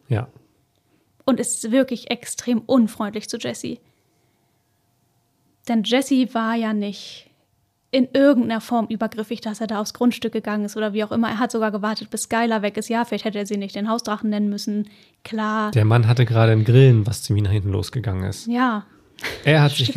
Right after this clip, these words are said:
Speaker 1: gedacht,
Speaker 2: natürlich.
Speaker 1: schön schwer krank sein und alles ignorieren,
Speaker 2: Ja.
Speaker 1: alles hinten nach hinten wegschieben und dann plötzlich die ganze nervige, bucklige Verwandtschaft erfährt davon, „Oh, jetzt gehen wir hier richtig auf den Keks.“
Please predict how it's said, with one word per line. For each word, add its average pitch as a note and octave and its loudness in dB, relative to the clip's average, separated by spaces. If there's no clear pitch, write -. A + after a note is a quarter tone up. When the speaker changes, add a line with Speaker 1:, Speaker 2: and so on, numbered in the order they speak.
Speaker 1:
gedacht, A2+ 2
Speaker 2:
natürlich. - -6
Speaker 1:
schön C#3+ 4
schwer A2+ 2
krank C3+ 2
sein C3 0
und A2 -2
alles A#2 -2
ignorieren, A#2+ 2
Speaker 2:
Ja. A#3+ 2
Speaker 1:
alles B2 2
hinten B2 2
nach G#2+ 2
hinten G#2 0
wegschieben B2+ 0
und G2+ -2
dann A2 2
plötzlich A#2 2
die - -10
ganze G#2+ 0
nervige, G2+ 0
bucklige G2+ -2
Verwandtschaft G2+ 0
erfährt F#2+ -2
davon, F#2+ -2
„Oh, - -18
jetzt - -20
gehen G#2 -2
wir G2 4
hier G2 2
richtig G#2 0
auf - -6
den G2 0
Keks.“ A#2 0